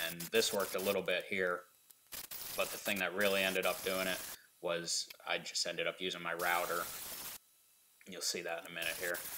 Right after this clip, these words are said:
I don't show too much of this 'cause it's, it's, was pretty tedious, but, um,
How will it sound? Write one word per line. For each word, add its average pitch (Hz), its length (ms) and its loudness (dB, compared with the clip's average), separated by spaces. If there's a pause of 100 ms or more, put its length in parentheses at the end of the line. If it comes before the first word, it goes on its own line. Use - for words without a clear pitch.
(280)
I 92 40 0
don't 87 120 -2
show 95 160 2
too 98 200 -2
much 87 260 0
of 85 80 -2
this 85 220 0
'cause 85 160 -6
it's, - 480 -2
it's, - 220 -8 (280)
was 87 160 -6
pretty 87 240 0
tedious, 82 560 -4
but, 78 160 0 (680)
um, 78 200 0